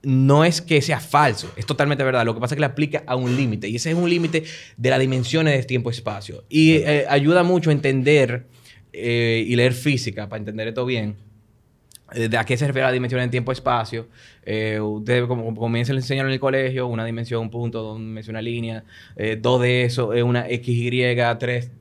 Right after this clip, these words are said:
Speaker 1: eh, eh, tres dimensiones, X, Y, Z, es un cubo, cuatro dimensiones, tres Y,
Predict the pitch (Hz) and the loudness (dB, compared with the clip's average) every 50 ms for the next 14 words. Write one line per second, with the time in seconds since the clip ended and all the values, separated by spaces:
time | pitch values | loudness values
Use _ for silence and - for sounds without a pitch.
0 | - - - 107 117 113 110 110 107 107 107 113 117 113 123 127 127 127 123 127 | -20 -14 -8 -6 -4 -4 -4 -6 -8 -10 -10 -10 -8 -6 -2 -2 -2 0 0 -2
1 | 127 120 123 127 123 120 123 101 123 120 - 127 120 120 123 117 117 117 - 139 | -4 -2 -2 -2 0 0 -2 -2 -4 -4 -4 -6 -6 -4 -4 -4 -4 -2 0 0
2 | 127 117 120 113 110 113 113 110 131 139 139 131 127 123 120 - - - - - | 0 0 -2 -4 -4 -4 -4 -2 -4 -2 -2 -2 -2 -4 -6 -8 -14 -20 -20 -20
3 | - - - - 131 135 123 139 135 135 139 123 147 135 135 123 131 131 135 135 | -20 -12 -2 2 2 2 4 2 0 0 0 0 0 -2 -2 -2 -2 -4 -4 -4